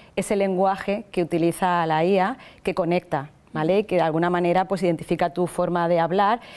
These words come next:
y se, y simula, ¿vale? Una realidad social o afectiva que no existe. Entonces yo creo que eso atrapa incluso mucho más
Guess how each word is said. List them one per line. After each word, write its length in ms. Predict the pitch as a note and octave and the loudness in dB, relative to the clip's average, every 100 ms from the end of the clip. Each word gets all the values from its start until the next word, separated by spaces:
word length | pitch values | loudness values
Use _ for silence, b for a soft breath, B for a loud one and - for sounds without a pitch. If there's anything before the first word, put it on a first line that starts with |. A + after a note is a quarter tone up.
| B | B
y 160 | B A3 | B -2
se, 280 | - F#3+ - | 0 0 0
y 80 | G3+ | -2
simula, 580 | - F#3+ G3 F3+ D3 - _ - | 0 2 2 2 -2 -8 _ -6
¿vale? 300 | D3 F3 F#3 | 0 2 2
Una 180 | F3 | 2
realidad 640 | E3+ E3+ E3+ E3+ E3+ E3+ F3 | 2 2 2 2 2 2 0
social 560 | - E3 F#3 G3+ G#3+ G#3+ | -6 -6 -2 0 2 0
o 40 | |
afectiva 540 | G#3 A3 - A3 A#3+ C4+ B B | 0 -2 0 0 0 -2 B B
que 120 | - E3 | -2 0
no 100 | D#3+ | 0
existe. 400 | D#3+ - A3+ G#3 | -2 -4 -2 0
Entonces 320 | F3 E3+ F#3 | 0 0 0
yo 60 | |
creo 140 | F3+ F#3 | 0 0
que 80 | F3+ | -2
eso 100 | G3 | -2
atrapa 300 | F3 F3 F#3 | -2 -2 -4
incluso 320 | F#3 F3+ E3+ | -4 -4 -2
mucho 280 | E3 - F3+ | -2 -2 -2
más 300 | E3+ F#3 | 0 -2